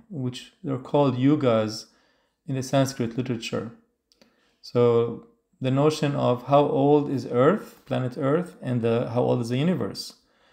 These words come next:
So, uh, fortunately, both nasa and the Sanskrit literature of India, both, they both agree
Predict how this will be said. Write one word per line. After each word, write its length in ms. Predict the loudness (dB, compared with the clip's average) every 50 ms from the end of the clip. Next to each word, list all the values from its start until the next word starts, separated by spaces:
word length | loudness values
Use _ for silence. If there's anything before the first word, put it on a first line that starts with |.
| _ _ _
So, 480 | -10 -4 0 2 2 4 4 2 0 0
uh, 240 | 0 0 0 0
fortunately, 1040 | -2 2 4 6 6 6 4 2 2 2 2 2 0 0 0 2 0 -2 -4 -6 -12 _ _ _ _ _ _ _ _ _ _ _ _ _ 0
both 360 | 6 8 8 8 6 4 -2
nasa 680 | -2 0 2 2 2 0 2 4 4 6 6 4 2 0
and 220 | -2 -4 -4 -2 2
the 240 | 2 4 4 4 2
Sanskrit 440 | 0 -2 -2 0 0 -2 -2 -2
literature 460 | -2 -2 -2 -2 -4 -4 -6 -2 0 0
of 160 | 0 0 0
India, 560 | -2 -4 -2 -2 0 0 2 2 2 0 0
both, 240 | 0 2 2 2 2
they 100 | 2 0
both 240 | 2 0 0 0 -2
agree 600 | -4 -2 0 0 2 2 4 2 2 0 -2